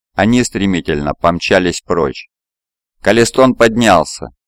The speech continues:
выпустил последнюю очередь и кинулся следом. Он взлетел по осыпающемуся склону,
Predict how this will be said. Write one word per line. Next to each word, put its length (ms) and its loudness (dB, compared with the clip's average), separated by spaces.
выпустил 640 -2
последнюю 680 0
очередь 540 -2
и 160 -6
кинулся 500 0
следом. 540 -4
Он 200 4
взлетел 600 2
по 160 4
осыпающемуся 1000 2
склону, 600 -4